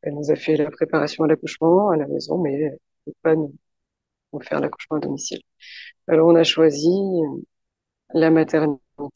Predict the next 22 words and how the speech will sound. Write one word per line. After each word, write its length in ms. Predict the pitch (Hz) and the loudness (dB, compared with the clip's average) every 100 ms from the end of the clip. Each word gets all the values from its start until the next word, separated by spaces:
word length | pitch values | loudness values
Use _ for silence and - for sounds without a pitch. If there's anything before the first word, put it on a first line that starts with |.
| - 151 147 135 - | -2 0 -2 -6 -8
la 100 | 143 | -6
plus 140 | 147 156 | -2 -2
proche 200 | 170 156 | 0 0
de 80 | 156 | 0
chez, 220 | 165 165 | -2 -2
de 140 | 165 | 0
chez 160 | 165 165 | 2 4
nous, 120 | 185 | 4
qui 100 | 226 170 | 4 0
soit 160 | 170 | 4
labellisée 540 | 160 160 156 156 165 - | 4 6 4 4 2 4
Amie 220 | 156 156 | 2 2
des 100 | 160 | 2
bébés 600 | 156 147 _ - 165 226 | 0 -4 _ -6 -4 0
et 280 | 156 165 160 | 2 0 -2
qui 300 | - - 147 - | -16 -12 -12 -14
prône, 300 | - 151 139 _ | -6 -4 -4 _
euh, 720 | 156 165 143 135 - - - - _ - | -4 -2 -4 -8 -12 -14 -16 -18 _ -16
l'accouchement 640 | 139 - - - 147 147 - | -16 -14 -16 -12 -12 -12 -14
physiologique 800 | - 147 143 143 147 - - - - _ - | -12 -10 -8 -10 -14 -16 -20 -20 -20 _ -16
au 60 | |
maximum. 480 | 143 - - 185 247 | -14 -10 -2 0 0